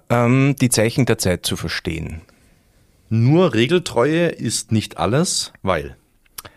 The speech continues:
Speaker 1: Weil die Hauptaufgabe von Compliance ist es, den Mensch in den Mittelpunkt zu stellen. Compliance ist nach meinem Verständnis Beziehungsmanagement, also die Arbeit mit Menschen. Warum?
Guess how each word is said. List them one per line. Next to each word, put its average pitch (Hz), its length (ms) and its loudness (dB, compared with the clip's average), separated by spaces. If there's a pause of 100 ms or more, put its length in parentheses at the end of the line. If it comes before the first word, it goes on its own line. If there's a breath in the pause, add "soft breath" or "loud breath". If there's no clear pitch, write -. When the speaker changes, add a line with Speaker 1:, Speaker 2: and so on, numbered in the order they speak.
(140 loud breath)
Speaker 1:
Weil 98 500 0 (800)
die 95 300 0
Hauptaufgabe 82 880 -2
von 87 200 -4
Compliance 85 760 -4
ist 98 200 -4
es, 104 220 -2
den 95 160 0
Mensch 92 260 -2
in 90 80 -2
den 87 140 -2
Mittelpunkt 82 480 -6
zu 82 120 -8
stellen. 82 500 -4 (420 loud breath)
Compliance 95 500 2
ist - 220 -2
nach 87 160 -2
meinem 87 260 0
Verständnis 85 560 -4
Beziehungsmanagement, 92 1040 -2
also - 180 -4
die - 160 -6
Arbeit 87 240 -2
mit 90 320 -2
Menschen. 92 560 -2
Warum? 95 400 0